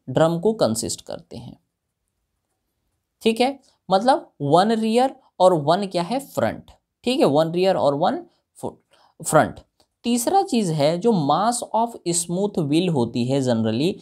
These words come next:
ये कितनी होती है, ये दो से उसे लेके फ़िफ़्टीन एम जी तक होती है, ठीक है, इस बात को ध्यान रखेंगे। फिर हमने कहा कि इसमें हम क्या करते हैं, इसका यूज़ यानी सूटेबल कहाँ पे है,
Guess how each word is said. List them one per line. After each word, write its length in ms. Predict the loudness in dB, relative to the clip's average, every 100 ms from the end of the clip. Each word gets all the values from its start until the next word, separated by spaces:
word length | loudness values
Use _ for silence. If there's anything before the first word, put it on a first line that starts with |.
| -20 -6
ये 140 | -2 0
कितनी 380 | 0 -2 -4
होती 440 | -2 -2 -2 -2 0
है, 200 | -2 -4 -16 _
ये 160 | 0 0
दो 380 | 0 0 2 2
से 180 | 0 -2
उसे 220 | -2 -2
लेके 580 | 0 -2 -2 -2 -2 -8 _ -10 0
फ़िफ़्टीन 540 | 0 0 -4 -2 -2
एम 280 | 0 0 0
जी 140 | -2
तक 200 | -2 -4 -6 -12
होती 260 | -12 -10 -14
है, 240 | -14 -20 _ _ _ _ -4
ठीक 220 | -4 -2
है, 100 | -6
इस 220 | -2 -2
बात 240 | 2 0 0
को 100 | -2
ध्यान 260 | -2 -2
रखेंगे। 480 | -4 -6 -6 -6 -8 _ -20 _
फिर 160 | -4 -2
हमने 360 | 2 2 2 0
कहा 340 | 0 2 0 -2 -14 _ -6
कि 100 | -4
इसमें 560 | -2 -2 0 0 0
हम 160 | 2 2
क्या 180 | 2 2
करते 360 | 2 -2 -4
हैं, 320 | -6 -6 -6 -10 _ -6
इसका 320 | -2 -2 0
यूज़ 460 | 0 0 2 0 2
यानी 300 | 2 2 2
सूटेबल 560 | -2 -2 2 2 2 0
कहाँ 300 | -2 -2 -4
पे 80 | -8
है, 240 | -8 -12